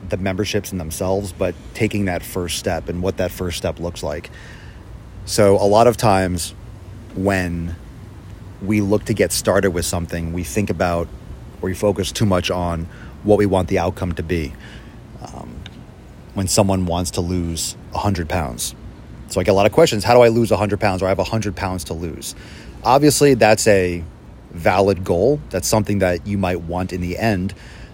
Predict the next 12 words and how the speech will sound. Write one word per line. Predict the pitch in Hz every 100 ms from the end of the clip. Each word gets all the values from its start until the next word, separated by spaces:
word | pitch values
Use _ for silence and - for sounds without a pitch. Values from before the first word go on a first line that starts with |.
| - -
But | - 101
is | 113 107
focusing | - 113 101 113
on | 107 92
a |
hundred | 87 107 101 90
pounds | 113 107 85 87 - - -
really | 95 95 101 95 90 85 78 - - - 92
what's | 95 -
gonna | 101
get | 87 95 90 95
you | 87